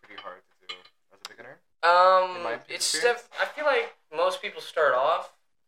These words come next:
Speaker 2: smoking, like, a joint or a blunt
Speaker 1: Yeah,
Speaker 2: for sure, just
Speaker 1: I
Speaker 2: because
Speaker 1: mean,
Speaker 2: of, like, the portability of it.
Speaker 1: Yeah, Hannah spoiled me. Thank you, Hannah.
Speaker 2: Uh, with the
Speaker 1: <laughs>
Speaker 2: bong?
Speaker 1: Yeah.
Speaker 2: Yeah.
Speaker 1: I was like, "What is
Speaker 2: It's
Speaker 1: that?"
Speaker 2: always cool having somebody you know with a bong when you first start smoking weed.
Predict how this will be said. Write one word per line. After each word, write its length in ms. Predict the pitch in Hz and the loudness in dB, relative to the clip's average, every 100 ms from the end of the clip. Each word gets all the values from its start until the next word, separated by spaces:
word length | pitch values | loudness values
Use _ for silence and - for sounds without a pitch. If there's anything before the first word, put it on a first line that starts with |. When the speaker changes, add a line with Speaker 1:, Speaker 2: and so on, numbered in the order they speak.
| _ _ _ _ _ - | _ _ _ _ _ -10
Speaker 2:
smoking, 280 | 160 151 139 | -6 -4 -4
like, 100 | 120 | -6
a 140 | - | -6
joint 220 | 117 127 | -8 -8
or 60 | 117 | -8
a 100 | 110 113 | -12 -8
blunt 160 | 123 | -6
Speaker 1:
Yeah, 140 | 117 113 | -6 -6
Speaker 2:
for 40 | |
sure, 280 | 107 131 139 | -6 -6 -6
just 140 | - 131 | -6 -8
Speaker 1:
I 40 | |
Speaker 2:
because 240 | 131 156 | -2 -2
Speaker 1:
mean, 60 | 147 | -2
Speaker 2:
of, 60 | 143 | -4
like, 120 | 135 | -4
the 60 | - | -8
portability 720 | 147 131 - 120 139 147 156 | -6 -6 -6 -10 -12 -12 -10
of 160 | 160 | -10
it. 100 | 175 110 | -10 -14
Speaker 1:
Yeah, 160 | 104 | -12
Hannah 320 | 113 139 151 156 | -8 -8 -8 -10
spoiled 380 | - 127 117 101 | -16 -14 -14 -16
me. 80 | 95 92 _ _ | -20 _ _ _
Thank 120 | - _ | -20 _
you, 80 | 143 | -20
Hannah. 420 | 135 131 143 139 - _ _ | -18 -18 -18 -20 -20 _ _
Speaker 2:
Uh, 200 | 135 127 | 2 2
with 80 | 123 | 0
the 80 | 120 | -4
Speaker 1:
<laughs> 60 | 120 | -2
Speaker 2:
bong? 320 | 127 151 170 - _ - | 2 2 0 -10 _ -10
Speaker 1:
Yeah. 240 | 120 110 117 | -8 -8 -2
Speaker 2:
Yeah. 220 | 127 120 | 2 2
Speaker 1:
I 40 | 107 | 2
was 80 | 110 | -2
like, 120 | 110 - | -12 -18
"What 100 | 175 | -2
is 40 | |
Speaker 2:
It's 160 | 180 180 | 0 2
Speaker 1:
that?" 60 | 185 | 2
Speaker 2:
always 340 | 196 190 - - | 2 0 -4 -10
cool 300 | - 165 156 | -8 0 2
having 320 | 143 143 131 | 4 4 2
somebody 360 | - 139 127 120 117 | -4 -4 -2 -4 -8
you 80 | 117 | -6
know 240 | 117 110 117 | -4 -4 -6
with 200 | 113 - | -6 -6
a 20 | |
bong 320 | 120 117 110 | -4 -2 -2
when 100 | 110 | -4
you 40 | - - | -12 -4
first 200 | 113 - | -4 -2
start 180 | 113 - | -6 -8
smoking 300 | 110 104 107 | -14 -14 -16
weed. 220 | 107 104 | -18 -20